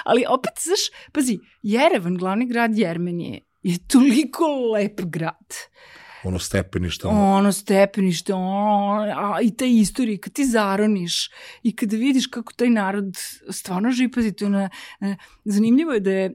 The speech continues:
Speaker 1: Jerevan, znači, mi, mi se pri-, približavamo iz Turske Mitskoj planini, e, mis-, e, Ararat, koja je potpuno sa turske strane granice.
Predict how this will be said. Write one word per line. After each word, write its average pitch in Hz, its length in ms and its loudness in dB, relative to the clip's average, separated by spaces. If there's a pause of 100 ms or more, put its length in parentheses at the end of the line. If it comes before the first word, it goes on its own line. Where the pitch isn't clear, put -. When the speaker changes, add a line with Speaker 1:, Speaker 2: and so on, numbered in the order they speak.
(140)
Speaker 1:
Jerevan, 190 640 0
znači, 208 300 -4
mi, 269 240 4
mi 233 120 2
se 240 120 -8
pri-, 196 280 -6
približavamo 226 840 -2
iz 190 240 -4
Turske 254 460 -2
Mitskoj 220 400 0
planini, 196 720 -4 (500)
e, 190 80 -6 (920)
mis-, 202 480 -6
e, 185 180 -6
Ararat, 170 600 -4 (160)
koja 170 440 -6
je 208 280 0
potpuno 214 960 -2 (300)
sa - 220 -14
turske 190 380 -10
strane 139 420 -14
granice. - 560 -20